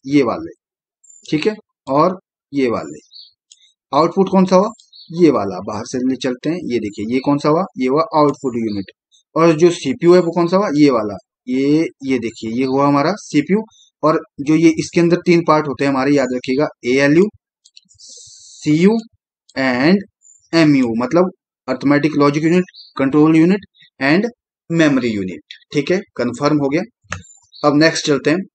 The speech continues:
यहाँ पे। यहाँ पे देखिए, ठीक है, Man कम-, ये ब्लॉक डायग्राम है जो कि मैंने यहाँ पे अलग से दिखाया हुआ है ताकि अच्छे से नजर आए। इनपुट यूनिट, आउटपुट यूनिट। इनपुट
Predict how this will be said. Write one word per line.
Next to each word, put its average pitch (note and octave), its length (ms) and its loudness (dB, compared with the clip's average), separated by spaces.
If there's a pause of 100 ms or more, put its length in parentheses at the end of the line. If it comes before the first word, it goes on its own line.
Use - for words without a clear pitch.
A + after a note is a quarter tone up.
(180)
यहाँ A#2 120 -4
पे। G2+ 140 -8 (400)
यहाँ A2+ 120 -8
पे A#2+ 140 -4
देखिए, A#2 440 -2 (480)
ठीक F3+ 160 2
है, D#3+ 100 -2
Man A#2 380 -2
कम-, - 480 -8
ये A#2+ 160 0
ब्लॉक A#2 300 -2
डायग्राम A#2+ 400 0
है C3 60 -4 (420)
जो A#2 80 -2
कि B2 120 -6
मैंने B2 240 -4
यहाँ A#2+ 140 -6
पे D3 140 -6 (400)
अलग B2+ 200 -2
से C3+ 140 -4
दिखाया B2 300 -4
हुआ B2 120 -2
है B2 40 -2
ताकि B2 400 -6
अच्छे A#2 200 -10
से B2 100 -8
नजर A#2+ 300 -4
आए। B2+ 80 -6 (160)
इनपुट B2 280 -4 (180)
यूनिट, D3+ 240 -2 (440)
आउटपुट A#2+ 360 -2
यूनिट। D3+ 320 2 (360)
इनपुट D#3 340 2